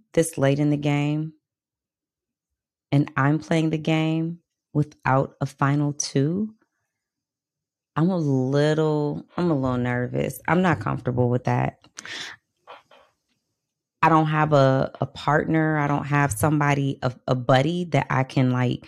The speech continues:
be comfortable enough to share in this house. Like,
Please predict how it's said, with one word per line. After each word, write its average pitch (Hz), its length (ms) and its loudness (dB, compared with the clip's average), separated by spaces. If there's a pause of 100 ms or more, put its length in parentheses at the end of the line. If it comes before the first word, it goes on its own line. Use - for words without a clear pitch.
(840)
be 147 100 4
comfortable 156 680 0
enough 156 380 2
to - 140 -6
share 143 720 -2 (560)
in 147 140 8
this 143 180 4
house. 143 420 0
Like, 139 460 -2